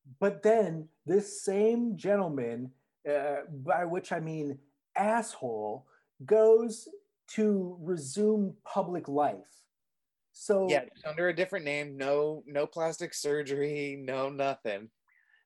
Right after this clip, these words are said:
Speaker 1: this is not the type of person who thinks his plans through enough to make sure that he gets away with it. Because if he wanted to get away with it, he would have.
Speaker 2: Yeah.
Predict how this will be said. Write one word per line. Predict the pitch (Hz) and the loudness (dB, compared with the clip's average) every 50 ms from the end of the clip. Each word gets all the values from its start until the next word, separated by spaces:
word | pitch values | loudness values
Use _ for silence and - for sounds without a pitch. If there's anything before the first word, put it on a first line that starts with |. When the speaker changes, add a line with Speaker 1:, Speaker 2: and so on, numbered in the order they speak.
| _ | _
Speaker 1:
this | - 190 226 220 | 2 2 2 2
is | 294 247 196 | 0 0 2
not | 208 202 202 214 208 214 | 4 4 6 6 6 4
the | 220 | 2
type | 220 - 202 214 208 - | 2 4 2 2 2 0
of | 156 - | -6 -6
person | - - 175 170 147 - - 156 151 139 | -4 -2 0 0 0 0 -2 -2 -2 -4
who | 135 - - - 180 165 156 160 | -8 -8 -6 -2 0 4 4 4
thinks | 156 156 - - - 185 190 190 - - | 2 0 -4 -8 -6 -6 -6 -6 -4 -4
his | 196 160 156 | -4 -4 -6
plans | - - 175 160 156 160 160 156 151 - _ | -8 -6 -4 -2 -2 -2 -4 -4 -8 -12 _
through | - 156 160 160 160 160 151 143 147 | -10 -6 -2 -2 0 0 -2 -2 -2
enough | 147 139 143 139 143 156 165 196 190 147 120 - - - | -2 -2 -2 -6 -6 -4 -2 0 0 0 -2 -4 -8 -14
to | - 147 | -8 -4
make | 143 139 139 139 | 0 0 0 0
sure | - - 151 143 135 | 0 2 2 2 2
that | 127 | 2
he | 143 156 | -4 -6
gets | 139 147 147 147 - | -6 -6 -4 0 0
away | 143 151 196 214 190 | 2 4 4 4 4
with | 131 113 104 - | 4 0 -4 -6
it. | 107 - - - - | -10 -16 -12 -8 -8
Because | 139 151 160 151 | -4 -4 -2 -4
if | 165 - | -4 -6
he | - 190 | -6 -4
wanted | 180 196 214 214 214 202 180 | -2 0 0 0 0 -2 -2
to | 185 | -4
get | 165 190 180 | -4 -4 -2
away | 165 151 156 214 240 233 | -2 0 0 0 0 2
with | 185 147 135 139 - | 0 0 -2 -2 -2
it, | 123 123 143 - _ _ _ _ _ _ _ _ _ _ | -6 -6 -8 -10 _ _ _ _ _ _ _ _ _ _
he | - 120 120 120 | -12 -10 -8 -8
would | 123 123 147 220 392 403 403 - | -6 -4 0 2 2 2 0 0
have. | - 214 - - - - 113 - - _ _ _ _ _ _ _ | -8 -8 -8 -10 -16 -18 -18 -18 -20 _ _ _ _ _ _ _
Speaker 2:
Yeah. | - 135 120 107 | -4 -2 -2 -2